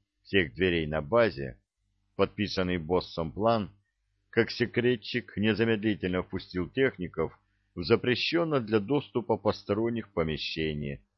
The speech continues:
и разрешил проводить там установку дополнительного оборудования.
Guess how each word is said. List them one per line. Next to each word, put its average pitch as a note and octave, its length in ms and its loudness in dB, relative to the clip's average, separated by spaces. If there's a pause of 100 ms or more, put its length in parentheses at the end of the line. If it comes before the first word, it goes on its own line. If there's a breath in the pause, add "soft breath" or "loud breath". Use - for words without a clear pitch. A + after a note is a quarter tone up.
(480)
и F#2+ 60 4
разрешил A#2+ 540 6
проводить A#2+ 540 0
там B2+ 180 2
установку A#2 580 0
дополнительного A2 880 0
оборудования. F#2+ 760 -2